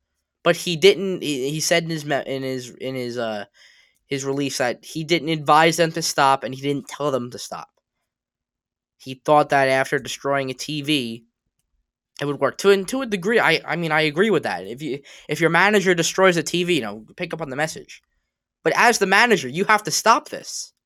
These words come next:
N-, 'cause now your integrity and the general manager's integrity,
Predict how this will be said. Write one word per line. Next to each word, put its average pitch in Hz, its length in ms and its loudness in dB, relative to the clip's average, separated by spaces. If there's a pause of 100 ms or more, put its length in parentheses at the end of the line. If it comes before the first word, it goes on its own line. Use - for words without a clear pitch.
(1400)
N-, 156 120 -4
'cause 190 200 2
now 240 160 4
your 208 320 6
integrity 135 640 0 (2750)
and 285 200 4
the 294 80 4
general 160 280 4
manager's 139 320 -2
integrity, 117 640 -8